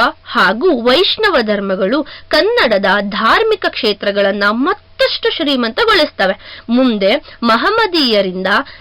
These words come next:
ಇಸ್ಲಾಂ ಧರ್ಮದ ಪ್ರಭಾವ, ಮಹಮ್ಮದೀಯರಿಂದ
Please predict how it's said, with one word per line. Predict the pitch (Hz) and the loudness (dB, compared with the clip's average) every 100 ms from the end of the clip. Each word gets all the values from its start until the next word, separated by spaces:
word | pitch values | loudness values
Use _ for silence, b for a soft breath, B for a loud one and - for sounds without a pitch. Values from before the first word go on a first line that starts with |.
| B | B
ಇಸ್ಲಾಂ | 269 269 - 392 427 415 226 | -2 -2 -4 0 2 2 -2
ಧರ್ಮದ | 208 262 294 302 285 | -4 -2 0 0 0
ಪ್ರಭಾವ, | 277 - 254 240 240 233 254 247 226 - B B 220 | -2 -2 0 2 2 4 4 4 4 2 B B -2
ಮಹಮ್ಮದೀಯರಿಂದ | 226 - 381 415 370 359 381 330 320 | 0 2 2 2 2 2 0 0 -2